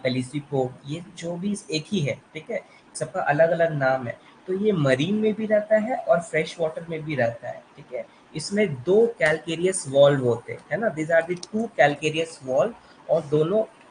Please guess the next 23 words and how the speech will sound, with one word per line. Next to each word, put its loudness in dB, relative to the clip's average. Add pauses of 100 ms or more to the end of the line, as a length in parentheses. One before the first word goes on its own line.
(160)
एक -4 (380)
हिंज 2 (100)
के 0 (100)
through -2 (360)
जो 0
है 2
वो 0
ज्वाइंड 2
होते -4
हैं, -16 (220)
ठीक -12
है, 0 (320)
with -4
the -2 (880)
flexible 0 (140)
ligaments, 4 (280)
ठीक -14
है, -2
उसके -8
जो -6
लिगामेंट्स -2
होंगे -4 (1120)
वो -6